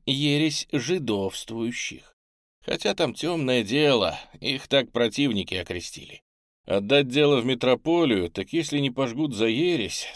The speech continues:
то по дальним монастырям раскассируют, и опять сиди без образованных людей. Я еще раз пробежался по списочку и порадовался, что он невелик. Впрочем, и слой узок.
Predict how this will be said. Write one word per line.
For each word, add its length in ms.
то 160
по 160
дальним 460
монастырям 800
раскассируют, 1040
и 60
опять 580
сиди 560
без 240
образованных 640
людей. 380
Я 200
еще 280
раз 120
пробежался 600
по 120
списочку 680
и 180
порадовался, 720
что 280
он 140
невелик. 680
Впрочем, 640
и 140
слой 460
узок. 480